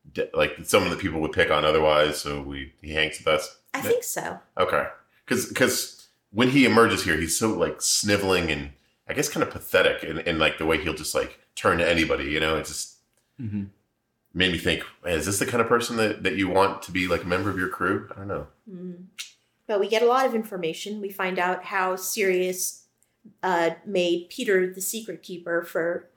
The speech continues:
Speaker 2: the, uh, Lily and James Potter, which was really dumb.
Speaker 1: Yeah. I mean, I
Speaker 3: Mm-hmm.
Speaker 1: guess that I, I, I get his rationale, but I don't think it was a very good one.
Speaker 2: Yeah.
Speaker 3: Yeah, they'll never expect me to do this because it's really stupid.
Speaker 1: <laughs>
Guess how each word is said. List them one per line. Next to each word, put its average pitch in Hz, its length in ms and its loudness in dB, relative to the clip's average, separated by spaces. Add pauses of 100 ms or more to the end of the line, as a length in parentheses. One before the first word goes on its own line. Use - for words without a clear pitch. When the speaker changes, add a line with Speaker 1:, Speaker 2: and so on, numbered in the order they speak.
(520)
Speaker 2:
the, 175 380 0 (220)
uh, 180 220 0
Lily 190 220 2
and 185 100 -4
James 170 260 0
Potter, 160 320 -2
which 196 180 -8
was 180 140 -8
really 175 160 0
dumb. 185 480 -4 (180)
Speaker 1:
Yeah. 69 420 -2
I - 80 -4
mean, 85 140 4
I 85 40 8
Speaker 3:
Mm-hmm. 95 80 2
Speaker 1:
guess 95 180 6
that 95 220 0 (260)
I, 113 200 10
I, 107 220 6
I 107 80 6
get 131 380 2
his 101 160 0
rationale, 85 420 6
but 71 80 6
I 71 60 6
don't 73 180 2
think 69 100 -4
it 76 40 -4
was 71 100 -4
a 67 40 -10
very 69 200 0
good 67 120 -2
one. 67 180 -8 (200)
Speaker 2:
Yeah. 180 220 -10 (500)
Speaker 3:
Yeah, 113 200 0
they'll 117 160 6
never 127 260 8
expect - 240 2
me 113 60 0
to 104 80 0
do 127 160 6
this 113 180 4
because 131 260 2
it's 147 120 2
really 180 200 10
stupid. 196 540 6
Speaker 1:
<laughs> - 580 4